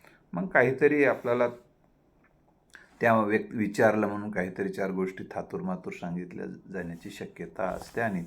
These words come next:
त्याच गोष्टी मनात घेऊन माणसं जगताना दिसतात.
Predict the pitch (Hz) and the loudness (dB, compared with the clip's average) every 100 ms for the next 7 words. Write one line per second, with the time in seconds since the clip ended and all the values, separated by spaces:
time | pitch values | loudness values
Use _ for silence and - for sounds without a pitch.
0 | 104 98 95 90 - 92 87 90 90 - | 0 0 -2 -8 -10 -10 -8 -8 -8 -12
1 | - _ - 127 113 - - _ _ _ | -20 _ -10 -6 -4 -6 -16 _ _ _
2 | _ _ _ _ 101 95 90 82 - 92 | _ _ _ _ -4 -2 -2 -6 -6 -6
3 | 85 - _ _ _ _ - 95 113 - | -6 -14 _ _ _ _ -8 0 0 0
4 | 95 82 82 80 - - | -8 -10 -12 -16 -18 -20